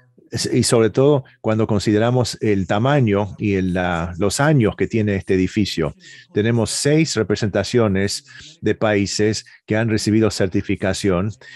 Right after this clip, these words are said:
y la re-, de la, la República Dominicana tiene la certificación de platino también. Tenemos dos nuevas representaciones de países que están en el proceso también de recibir la certificación. Pero eso, no nos detenemos ahí,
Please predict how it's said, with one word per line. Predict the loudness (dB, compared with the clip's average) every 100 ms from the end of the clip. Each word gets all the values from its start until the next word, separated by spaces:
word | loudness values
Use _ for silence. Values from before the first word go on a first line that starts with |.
| -16 -4
y | 0
la | 0
re-, | 0 0 -2
de | -2
la, | 0 0
la | 0 2
República | 0 2 2 2
Dominicana | 0 0 0 0 0 -2 -4 _
tiene | 0 2 2 -2 -6 -20 -20 -10
la | -2 0 0 -2
certificación | -2 -2 0 0 0 2 2 2 2
de | 0
platino | 0 0 2 0 0
también. | 0 0 2 2 -2 -6 _ -4
Tenemos | -2 0 -2
dos | 0 0 2
nuevas | 2 4 2 0
representaciones | -2 -4 -4 -2 -2 -2 -4 -2
de | -4
países | -2 -2 -2 -6
que |
están | -4 -4
en | -2
el | -4
proceso | -6 -6 -2 -4 0 -2
también | -2 -2 0 0
de | 0
recibir | 0 2 2 2
la | 2
certificación. | 0 0 -2 -2 -2 -2 0 0 0 -6 -20 -20 -20 -20 -20 -20 -20 -20 _ -4
Pero | 0 0 2
eso, | 0 2 0 0 -4
no | 2 4
nos | 4
detenemos | 4 2 2 4 2 2
ahí, | 2 4 2